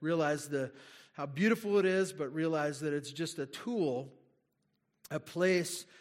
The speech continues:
where we could gather in your name, and that, uh, this good work of the church could go on. Uh, God, do your work in us now, um,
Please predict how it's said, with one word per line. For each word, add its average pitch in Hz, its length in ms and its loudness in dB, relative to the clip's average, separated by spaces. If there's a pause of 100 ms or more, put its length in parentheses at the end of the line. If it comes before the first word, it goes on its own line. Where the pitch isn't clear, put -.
(180)
where 151 140 -2
we 160 140 2
could 147 220 -6
gather 165 460 0
in 160 80 -4
your 147 160 -4
name, 160 400 0
and 127 180 -8
that, 131 260 -8
uh, 135 280 -8
this 135 260 -12 (140)
good 160 220 -2
work 170 420 0
of 131 160 -4
the 131 100 -6
church 156 500 -4
could 131 200 -14
go 139 200 -4
on. 135 320 -4 (600)
Uh, 135 160 -8
God, 156 280 0 (500)
do 214 100 -4
your 233 160 0
work 196 260 2
in 175 80 0
us 156 220 -4
now, 185 420 2 (100)
um, 135 400 -10